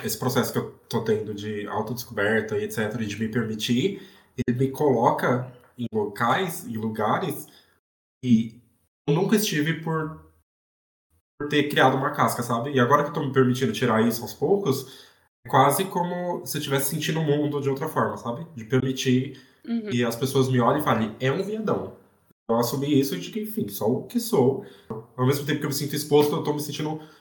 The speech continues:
Speaker 1: confortável de, "É isso."
Speaker 2: Sim, fazer o que quiser, né? Eu acho que essa música é muito isso, assim, mano. Tipo, "Daqui eu não tô te ouvindo, eu vou descer até o chão, sim." É, de, de fazer o que quiser mesmo, né? Tipo, é, é seu corpo, é o seu jeito de fazer as coisas e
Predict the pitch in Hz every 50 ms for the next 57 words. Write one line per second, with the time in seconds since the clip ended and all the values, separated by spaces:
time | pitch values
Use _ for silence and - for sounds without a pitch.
0 | _ _ - 170 170 - 220 214 208 127 120 117 120 117 113 120 120 120 120 117
1 | 123 165 196 220 202 - - - 127 127 127 - - _ _ _ _ _ _ _
2 | _ _ _ _ _ _ _ _ _ _ - - 247 240 240 233 233 - 233 226
3 | 214 226 233 233 - - - - - 277 254 226 196 202 208 196 196 202 202 208
4 | - - 214 214 - 240 214 220 233 - 247 240 220 214 214 233 - 277 269 226
5 | 214 208 - 214 208 202 - 202 185 180 175 170 165 165 165 165 - - - -
6 | 190 175 175 190 190 190 - - - 233 226 240 254 254 247 262 247 269 254 247
7 | - - 277 269 247 202 202 208 202 202 190 165 151 156 165 165 180 185 196 190
8 | 208 226 - - 202 202 226 - 226 214 240 240 - - 233 269 277 - - -
9 | - - 208 202 196 196 196 - _ _ _ _ _ _ _ _ _ _ _ _
10 | _ - 165 170 170 170 170 165 165 165 160 160 175 170 180 185 185 180 196 190
11 | - 233 208 202 226 233 - - _ - 320 320 285 233 226 240 247 233 190 180
12 | 175 180 170 165 175 214 233 226 226 - - _ 196 185 202 208 180 170 185 185
13 | - - 233 233 254 240 - 208 202 208 233 233 - 208 185 185 185 185 180 185
14 | 185 - - - 208 226 240 220 202 214 220 - - - - 220 208 190 190 185
15 | 190 196 - - 185 175 175 185 202 196 208 208 190 185 185 185 185 190 185 180
16 | 170 170